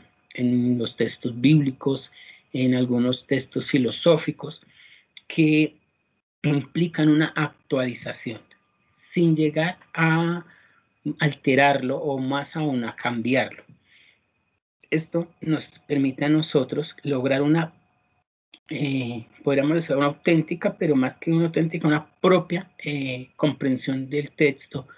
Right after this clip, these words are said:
una propia, eh, asimilación del texto que nos, nos facilita a nosotros su comprensión, llegar a un análisis, crear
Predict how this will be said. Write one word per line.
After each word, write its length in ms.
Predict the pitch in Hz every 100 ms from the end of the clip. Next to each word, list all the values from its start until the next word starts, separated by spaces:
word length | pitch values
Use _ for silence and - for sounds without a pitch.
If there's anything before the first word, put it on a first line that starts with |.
| _ _ _ -
una 240 | 131 135
propia, 680 | - 143 139 151 143 143 147 - - _ -
eh, 240 | 143 139 -
asimilación 840 | 147 - 135 127 117 - 160 143
del 160 | 131 -
texto 440 | 143 135 - 139
que 120 | -
nos, 220 | 139 -
nos 340 | 131 131 131 -
facilita 540 | 123 - 131 127 127
a 40 | 143
nosotros 580 | 147 151 127 143 151 -
su 140 | - 131
comprensión, 840 | 123 113 117 107 107 - 110 -
llegar 320 | 127 127 117 117
a 80 |
un 100 | 120
análisis, 680 | 120 123 143 156 147 147 143 - - - _
crear 560 | 131 123 123 120 117